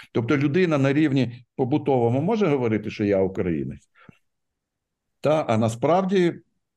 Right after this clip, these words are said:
може і не говорити. Е, насправді вона може бути євреєм, який, д-, до слова, у нас єдина етнічна група автохтонна тут, яка відома з початку десятого століття, а правдоподібно і раніше.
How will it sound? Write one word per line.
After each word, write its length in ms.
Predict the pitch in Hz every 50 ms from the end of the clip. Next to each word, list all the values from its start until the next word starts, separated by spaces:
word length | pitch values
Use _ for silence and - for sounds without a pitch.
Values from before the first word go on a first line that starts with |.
| _ _ _ _ _ _ _ _ -
може 300 | - 117 143 151 139 156
і 20 | 147
не 120 | 143 143
говорити. 540 | 123 131 127 110 110 92 78 73 71 - - _ _ _ _ _ _ _ _ _ _ _ _ _ _ _ _ _ _ _ _ -
Е, 180 | 98 95 95
насправді 460 | 104 110 113 113 156 156 156 147 139 127
вона 200 | 127 127 127 120
може 220 | 123 117 107 113
бути 280 | 107 110 107 101 110 110
євреєм, 520 | 113 113 139 165 196 202 208 202 196 185
який, 280 | 170 185 - 180 165 156
д-, 180 | 156 165 151
до 140 | 139 147 135
слова, 240 | - - 156 147 143
у 140 | 139 135 127
нас 200 | 131 127 123 131
єдина 380 | 123 117 123 131 120 120 120
етнічна 380 | 117 117 120 113 110 - 113 110
група 340 | 98 113 113 104 95 - 113
автохтонна 600 | 110 - - 98 - - - 98 87 87 98 92
тут, 240 | - 101 104 - - - - - - _ -
яка 140 | 110 107 98
відома 300 | 101 98 107 107 98 92
з 40 | 95
початку 440 | - 98 92 - 98 92 - - 90
десятого 460 | 87 90 - - 95 87 - 98 90
століття, 420 | - - 92 82 85 82 - 87
а 40 | 87
правдоподібно 760 | - - 90 87 82 85 - - 92 80 87 87 80 85 85
і 80 | 82 78
раніше. 400 | 76 78 76 76 67 - -